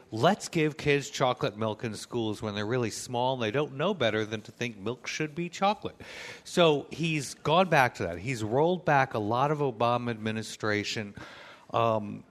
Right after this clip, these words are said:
school lunch regulations from the Healthy Hunger for Kids Act of two thousand and ten. Now, it has to be said in fairness, and my student at the Tufts Friedman School of Nutrition, Emily Johnson, who wrote her term paper on this, points out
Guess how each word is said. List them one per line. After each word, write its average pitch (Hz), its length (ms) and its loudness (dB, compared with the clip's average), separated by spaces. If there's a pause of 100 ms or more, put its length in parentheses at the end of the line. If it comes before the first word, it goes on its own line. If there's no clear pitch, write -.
(260)
school 175 420 2
lunch 160 400 2
regulations 120 580 0
from 123 140 -8
the 117 80 -2
Healthy 131 300 -4
Hunger 120 260 -2
for 113 220 -6
Kids 175 320 -2
Act 113 240 2
of 117 100 -8
two 127 160 -6
thousand 113 460 0
and 101 180 -10
ten. 113 300 -2 (360)
Now, 135 380 6
it 107 80 -2
has 156 400 0
to - 80 -8
be 214 100 0
said 180 280 2
in 170 160 -2
fairness, 175 680 0 (300)
and 135 180 2
my 127 160 4
student 160 540 -2
at 151 100 0
the 131 100 -2
Tufts 156 340 0
Friedman 135 280 -2
School 139 260 -2
of 120 120 -2
Nutrition, 127 460 -4
Emily 127 340 -4
Johnson, 135 560 -2
who 104 120 -10
wrote 113 220 -2
her 107 100 -4
term 123 320 -8
paper 131 380 -2
on 104 160 -4
this, 95 180 -6
points 202 460 -6
out 120 240 2